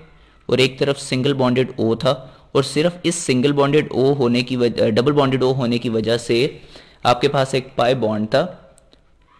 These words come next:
जो कि अनस्टेबल था, जो कि फ़ौरन बॉन्ड टूट जाता है, और इस वजह से ये बॉन्ड हमेशा टूट जाता है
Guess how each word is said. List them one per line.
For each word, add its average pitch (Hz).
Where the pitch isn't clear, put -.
जो 120
कि 143
अनस्टेबल 117
था, 131
जो 127
कि 147
फ़ौरन 131
बॉन्ड 123
टूट 147
जाता 110
है, 131
और 127
इस -
वजह 120
से 127
ये 123
बॉन्ड 131
हमेशा 120
टूट 147
जाता 127
है 135